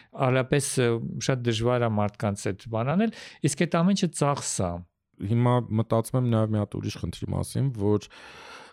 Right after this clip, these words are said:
Speaker 2: ը, կինոթատրոնից հետո ինչ ա լինում այդ ֆիլմերի ճակատագրերը։ Օրինակ, այսօր, ը, քիչ առաջ ավելի շուտ, ը, Սոնա Կարապողոսյանի հետ ենք խոսում նրա մասին, որ,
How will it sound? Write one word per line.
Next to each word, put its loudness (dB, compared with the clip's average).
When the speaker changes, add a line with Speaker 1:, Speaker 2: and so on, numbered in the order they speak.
Speaker 2:
ը, 0
կինոթատրոնից 2
հետո 0
ինչ -6
ա -4
լինում -8
այդ -12
ֆիլմերի -8
ճակատագրերը։ -8
Օրինակ, -4
այսօր, -4
ը, -4
քիչ -4
առաջ 2
ավելի -6
շուտ, -12
ը, -2
Սոնա -2
Կարապողոսյանի -2
հետ -6
ենք -6
խոսում -4
նրա -2
մասին, -6
որ, -10